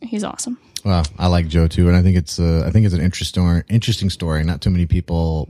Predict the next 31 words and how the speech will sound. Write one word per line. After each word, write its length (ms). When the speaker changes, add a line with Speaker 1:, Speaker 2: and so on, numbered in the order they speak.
Speaker 2:
marry 580
their 120
high 140
school 220
sweethearts, 600
and 260
you 100
guys 200
stayed 160
together 340
the 200
whole 200
time, 520
and 260
that's 180
a 60
long 280
time. 360
So 320
Speaker 1:
Yeah. 140
Speaker 2:
that's 200
interesting. 380
So 120
now 420
I 80
open 260
it 20
up. 120
Is 80
there 180
anything 800